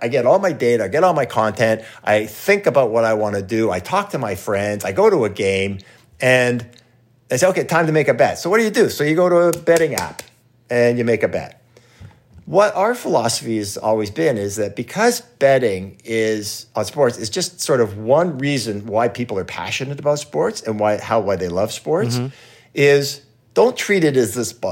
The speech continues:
Speaker 2: Yeah.
Speaker 1: behemoth thing that's way
Speaker 2: It's a
Speaker 1: out there.
Speaker 2: feature,
Speaker 1: Just
Speaker 2: it's a
Speaker 1: integrate
Speaker 2: feature,
Speaker 1: it.
Speaker 2: not a product, is, uh, sort of what
Speaker 1: Correct.
Speaker 2: you're saying.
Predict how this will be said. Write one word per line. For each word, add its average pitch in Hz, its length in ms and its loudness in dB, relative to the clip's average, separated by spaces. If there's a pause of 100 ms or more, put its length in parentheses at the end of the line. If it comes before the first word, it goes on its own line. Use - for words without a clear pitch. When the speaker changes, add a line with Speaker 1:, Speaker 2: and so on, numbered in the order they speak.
Speaker 2:
Yeah. 165 120 2
Speaker 1:
behemoth 131 440 0
thing 113 280 2
that's - 200 -10
way 101 160 -2
Speaker 2:
It's 85 140 0
a - 20 2
Speaker 1:
out 165 100 -2
there. - 80 -10
Speaker 2:
feature, - 200 -2
Speaker 1:
Just - 120 -2
Speaker 2:
it's 175 140 0
a 269 80 4
Speaker 1:
integrate 190 260 2
Speaker 2:
feature, 107 140 0
Speaker 1:
it. - 40 -2
Speaker 2:
not 104 140 -4
a 95 60 -8
product, 87 480 -12
is, - 200 -20 (120)
uh, 110 180 -18
sort - 240 -10
of 98 80 -6
what 85 60 -2
Speaker 1:
Correct. 69 140 -8
Speaker 2:
you're 85 80 -20
saying. 85 260 -18